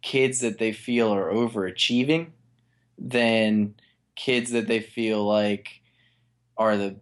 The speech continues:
I mean, like, sometimes coaches will play kids that are, like, overachieving despite limitations, even if they're not the most talented. You know what I'm saying?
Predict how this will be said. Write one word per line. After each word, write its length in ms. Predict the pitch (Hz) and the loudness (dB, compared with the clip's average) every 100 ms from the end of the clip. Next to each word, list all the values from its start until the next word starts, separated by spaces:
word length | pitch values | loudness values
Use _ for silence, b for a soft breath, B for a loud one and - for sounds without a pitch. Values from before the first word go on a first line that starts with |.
| - | -2
I 100 | 147 | 0
mean, 160 | 147 | 2
like, 200 | 139 120 | 0 -4
sometimes 640 | - 165 175 165 143 127 120 | -4 -6 -4 -2 -2 -2 -8
coaches 400 | - 135 139 127 | -6 -6 -4 -4
will 160 | 120 110 | -4 -4
play 360 | 127 131 120 | 0 0 0
kids 480 | 117 127 120 117 - _ - 104 | -2 -2 -2 -4 -12 _ -18 -4
that 240 | 120 110 | 0 2
are, 140 | 107 | 2
like, 260 | 104 104 - | 0 -2 -4
overachieving 1200 | 120 123 117 110 101 - 117 107 107 104 101 104 b b _ | -6 -2 -2 -2 -2 -2 -2 0 2 2 0 -4 b b _
despite 720 | - 107 - 120 113 107 101 - | -6 -6 -2 0 2 2 -2 -6
limitations, 1120 | 117 117 113 104 120 117 110 107 101 98 - - | -4 -2 -4 -4 0 0 0 -2 -2 -4 -8 -4
even 320 | 131 123 120 | -2 0 -2
if 120 | 110 | -2
they're 140 | - 107 | -2 -2
not 380 | 110 113 107 - _ _ _ - | 0 0 -2 -8 _ _ _ -8
the 80 | 110 | -2
most 340 | 107 104 - | -2 -4 -8
talented. 560 | - 107 101 87 - - | -4 -4 -4 -10 -18 -10
You 140 | 127 139 | -4 0
know 80 | |
what 100 | 147 | 0
I'm 80 | 143 | -2
saying? 300 | 135 143 135 | -4 -6 -6